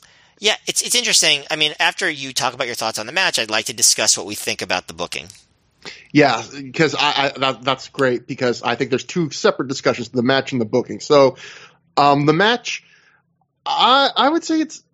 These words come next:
Speaker 2: decent, but nothing special. The, the problem with this match, you, you said it was action-packed, and it is. I would say a problem with this match is, now,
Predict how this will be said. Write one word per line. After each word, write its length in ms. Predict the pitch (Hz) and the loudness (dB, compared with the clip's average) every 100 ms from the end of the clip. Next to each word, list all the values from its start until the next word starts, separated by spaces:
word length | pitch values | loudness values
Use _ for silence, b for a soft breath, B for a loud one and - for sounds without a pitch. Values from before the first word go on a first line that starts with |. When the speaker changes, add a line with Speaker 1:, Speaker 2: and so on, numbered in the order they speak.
| _ - 131 113 | _ -12 -12 -6
Speaker 2:
decent, 440 | 151 220 - 277 | -2 0 2 4
but 120 | 214 | 4
nothing 360 | 170 196 220 220 | 4 4 4 0
special. 340 | - 196 190 123 | 2 2 2 0
The, 400 | 147 143 147 139 | -4 -2 -2 0
the 80 | 151 | 0
problem 240 | 240 285 | 2 2
with 80 | 277 | 2
this 80 | 220 | 2
match, 200 | 196 - | 2 0
you, 220 | 151 156 131 | 0 0 2
you 160 | 165 | 2
said 140 | - 247 | 4 4
it 40 | |
was 100 | 220 | 4
action-packed, 580 | 175 180 156 131 127 - | 2 0 -2 0 0 2
and 100 | 123 | 2
it 140 | 120 | 6
is. 340 | 127 139 151 B B B - | 6 6 4 B B B 2
I 80 | 185 | 2
would 100 | 269 | 4
say 80 | 269 | 0
a 40 | |
problem 380 | - 190 185 190 | 0 2 4 4
with 80 | 175 | 0
this 140 | 175 | 0
match 300 | 165 147 143 | 2 2 2
is, 240 | 147 123 - | 0 0 0
now, 340 | 143 127 - | 2 2 -2